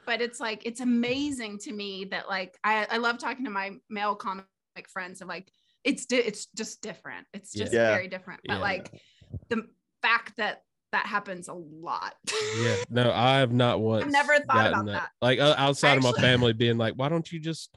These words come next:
Speaker 2: get an agent?" I'm like, <laughs> "Oh, okay."
Speaker 1: Yeah. Yeah. It's just hop
Speaker 2: Yeah.
Speaker 1: on that.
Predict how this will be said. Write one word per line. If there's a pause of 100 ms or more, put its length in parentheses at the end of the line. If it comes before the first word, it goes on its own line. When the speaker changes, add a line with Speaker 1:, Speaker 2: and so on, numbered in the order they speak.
(300)
Speaker 2:
get
an
agent?" (200)
I'm
like,
<laughs>
"Oh,
okay." (360)
Speaker 1:
Yeah. (180)
Yeah.
It's
just
hop
Speaker 2:
Yeah.
Speaker 1:
on
that.